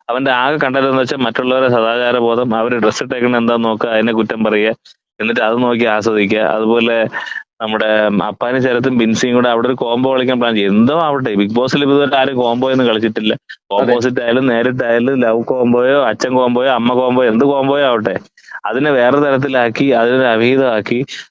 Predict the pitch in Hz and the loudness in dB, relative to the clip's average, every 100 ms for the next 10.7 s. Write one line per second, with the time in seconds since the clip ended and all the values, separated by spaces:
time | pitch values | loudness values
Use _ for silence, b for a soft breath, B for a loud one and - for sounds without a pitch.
0 | - 107 123 151 151 135 135 135 139 135 | -10 -6 -4 -2 0 0 0 -2 -2 0
1 | 120 117 123 127 127 120 117 117 120 123 | 0 0 0 0 2 2 2 2 2 0
2 | 120 120 139 127 123 127 127 123 117 113 | 0 0 2 0 0 2 2 4 2 2
3 | 113 110 104 107 107 107 113 117 117 110 | 0 0 0 0 0 2 2 4 4 2
4 | 113 117 113 113 127 110 - 117 120 123 | 2 0 2 2 0 -2 -2 0 2 2
5 | 120 110 - 104 104 104 98 - - - | 0 -2 -4 -4 -2 -2 -2 -4 -8 -8
6 | - 170 143 139 143 185 202 196 196 165 | -8 -6 -2 -2 0 0 0 0 0 0
7 | 165 196 208 190 160 151 160 175 - 165 | 0 2 2 2 0 0 0 0 -2 0
8 | 170 180 185 165 147 190 185 165 190 190 | 0 2 2 2 2 0 0 2 2 2
9 | 170 180 180 170 185 170 165 170 165 165 | 2 0 0 0 2 2 2 0 0 2
10 | 147 123 123 131 160 156 | 2 2 0 0 2 2